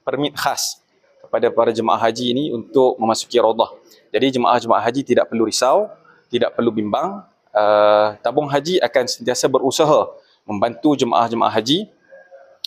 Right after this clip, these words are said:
bagi, uh, membolehkan jemaah haji ini untuk memasuki Raudah. Kita akan cuba dapatkan permit, uh, sepanjang mereka berada di bumi Madinah, uh, mereka akan masuk,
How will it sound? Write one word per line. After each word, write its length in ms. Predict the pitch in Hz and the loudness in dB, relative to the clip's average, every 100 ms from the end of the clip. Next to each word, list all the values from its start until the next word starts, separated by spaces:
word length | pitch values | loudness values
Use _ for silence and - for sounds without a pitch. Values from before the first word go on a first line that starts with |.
| - | -4
bagi, 560 | 110 117 151 147 147 | -4 2 2 4 2
uh, 640 | - 117 113 110 110 110 - - - | 4 4 6 6 6 4 0 -12 -4
membolehkan 480 | 117 135 147 127 127 | 2 4 2 2 -2
jemaah 320 | 117 113 107 | 0 0 0
haji 240 | 117 117 120 | -2 -2 -4
ini 160 | 147 | -4
untuk 240 | 120 - 113 | -6 -4 -2
memasuki 400 | 110 104 - 110 | -2 -4 -2 2
Raudah. 320 | 104 139 139 | 2 2 -2
Kita 240 | - - | -4 -2
akan 120 | 107 101 | -2 -2
cuba 160 | 135 131 | 0 0
dapatkan 320 | - - 117 | 0 -2 -2
permit, 320 | 110 123 151 - _ _ _ _ _ - | -4 -4 -4 -6 _ _ _ _ _ 0
uh, 160 | 107 107 | 2 2
sepanjang 400 | - 123 135 123 | 2 0 2 2
mereka 240 | 117 127 | 2 2
berada 400 | 110 - 120 123 | 2 0 2 2
di 80 | 120 | 0
bumi 240 | 123 131 | -2 -2
Madinah, 400 | 117 107 120 180 - _ _ _ _ - | -2 -2 -2 -4 -8 _ _ _ _ 0
uh, 160 | 104 | 0
mereka 320 | 104 110 - 101 | 2 0 0 -2
akan 160 | 110 | -2
masuk, 400 | 107 - 151 - | -2 -2 -2 -4